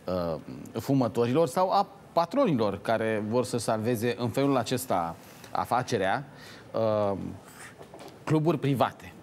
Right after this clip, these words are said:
O N G-uri pentru studiul tutunului, uh, perete circular.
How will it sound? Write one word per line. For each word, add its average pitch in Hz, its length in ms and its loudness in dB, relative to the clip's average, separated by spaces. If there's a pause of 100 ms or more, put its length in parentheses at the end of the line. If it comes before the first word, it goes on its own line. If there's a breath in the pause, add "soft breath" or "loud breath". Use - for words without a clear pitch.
(160)
O 147 160 6
N 127 180 2
G-uri 143 280 4
pentru 127 280 0
studiul 156 320 0
tutunului, 131 640 0 (600 loud breath)
uh, 104 440 0 (500)
perete 139 340 0
circular. 131 560 -4